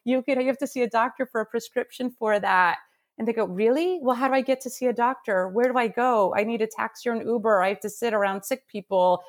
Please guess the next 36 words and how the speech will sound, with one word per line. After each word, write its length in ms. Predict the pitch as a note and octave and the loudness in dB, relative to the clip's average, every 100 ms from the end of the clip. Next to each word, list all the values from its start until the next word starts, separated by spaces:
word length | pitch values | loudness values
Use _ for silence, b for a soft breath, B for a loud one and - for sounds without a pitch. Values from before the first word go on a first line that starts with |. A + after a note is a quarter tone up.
| B | B
It's 160 | A3+ - | -4 0
really 200 | C#4 C4 | 0 2
my 140 | G#3 | 0
back 380 | F#3 G#3 A3+ - | 2 0 0 -2
that 120 | G#3 | -4
hurts." 540 | F3 F3+ - - - - | 0 0 -2 -8 -16 -4
And 200 | A3+ A3 b b b b b | -2 -2 b b b b b
w-, 140 | A#3+ - | -10 -2
I 140 | C4 D4+ | 2 2
knew 160 | D4+ | 4
we 120 | C4+ C4 | 2 2
could, 200 | C4 A3+ | 0 0
I 120 | B3 | 0
could 140 | C#4+ | 0
do 100 | C#4 | 0
so 180 | C4+ C#4+ | 0 0
much 260 | B3+ A#3 A3+ | 0 -2 -4
more 200 | A3 A3+ | -4 -2
for 140 | A#3+ | -4
them. 360 | G#3 G3 F3+ F#3 | -2 2 2 0
And 140 | A3 B3+ | 0 0
then 140 | C4+ | 2
I'd 140 | B3 | 2
always 260 | A#3+ C#4 C4+ | 2 0 0
get 200 | A#3+ - | -4 -2
phone 240 | A3 A#3+ | 0 0
calls 220 | A#3 G#3+ G#3 | 0 -2 -2
saying, 140 | G3 | -6
"Do 100 | F#3 | -2
you 100 | A#3 | -2
deliver?" 720 | G3+ G3 G3 F#3+ F#3 E3 D#3+ b b - | -2 0 2 2 4 2 2 b b 0
At 180 | A#3 | 0
the 100 | A#3+ | 0
time, 460 | A#3+ - B3 A#3+ A#3+ | -2 0 0 0 0
we 120 | A#3 | -2
didn't. 580 | F#3 A3+ G#3 F#3+ G3 | 0 0 2 0 -4